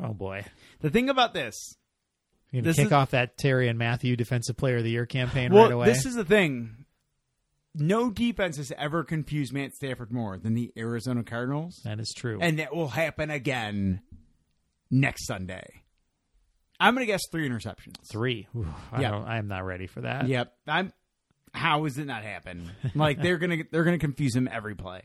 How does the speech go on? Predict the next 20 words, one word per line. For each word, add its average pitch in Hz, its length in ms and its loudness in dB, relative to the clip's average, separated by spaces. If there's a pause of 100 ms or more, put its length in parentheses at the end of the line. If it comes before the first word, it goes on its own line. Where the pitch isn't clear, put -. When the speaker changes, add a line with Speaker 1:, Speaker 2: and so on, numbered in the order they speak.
(140)
Speaker 1:
Just - 240 -10
gonna 113 160 -4
be 113 100 -2
the 113 80 -2
way 117 160 0
it 123 80 -4
Speaker 2:
And 208 140 4
Speaker 1:
goes. 95 160 -4
Speaker 2:
the 196 100 6
thing 240 120 4
is, 233 60 2
they're 196 120 6
gonna, 240 180 -2
they're 214 140 6
gonna 262 180 2
let 247 100 -4
the 233 100 -4
clock 220 300 2
run 185 380 2
down, 131 640 0